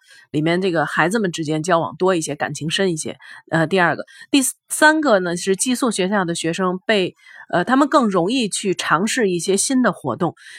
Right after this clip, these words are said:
因为在寄宿学校，每一个孩子都是离开父母了，不管你是美国学生、是中国学生，还是墨西哥的学生，还是叙利亚的学生、韩国学生，所有人所面临的这个不安和挑战都是一样的。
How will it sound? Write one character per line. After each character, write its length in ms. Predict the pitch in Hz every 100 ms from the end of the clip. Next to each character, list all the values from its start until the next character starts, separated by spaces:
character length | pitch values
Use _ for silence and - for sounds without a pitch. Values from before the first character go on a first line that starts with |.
| -
因 120 | 277
为 120 | 294
在 260 | 294 269 226
寄 160 | 220 262
宿 160 | 247 196
学 100 | 196
校， 160 | 196
每 240 | 180 175 143
一 80 |
个 160 | 208 330
孩 160 | 196 165
子 100 | 165
都 120 | 170
是 100 | 147
离 100 | 143
开 160 | 170
父 160 | - 170
母 140 | 143
了， 160 | 92 - - -
不 80 | 311
管 240 | 233 190
你 80 | 170
是 120 | 160
美 160 | 185 101
国 140 | 120
学 160 | - 170
生、 160 | 175 170
是 100 | 165
中 180 | 202
国 120 | 170 156
学 160 | 151
生， 100 | 160 156
还 120 | 165
是 220 | 196 180 - - - -
墨 180 | 208 190
西 140 | 214
哥 180 | 220 208
的 80 | 185
学 180 | 170
生， 120 | 180 175
还 120 | 175
是 120 | 190
叙 180 | - 190
利 60 |
亚 160 | 196 175
的 100 | 156
学 160 | 147 160
生、 140 | 160
韩 180 | 160 170
国 140 | 175
学 120 | 170
生， 80 | 170 - - -
所 260 | - 214 277
有 120 | 262
人 240 | 180 180
所 180 | 185 175
面 300 | 170 254 196
临 180 | 147 170
的 80 | 185
这 100 | 196
个 120 | 156
不 160 | - 220
安 240 | 240 240
和 100 | 226
挑 260 | - - -
战 220 | 208 175
都 100 | 233
是 140 | 226
一 140 | 170 170
样 260 | 269 214
的。 140 | 143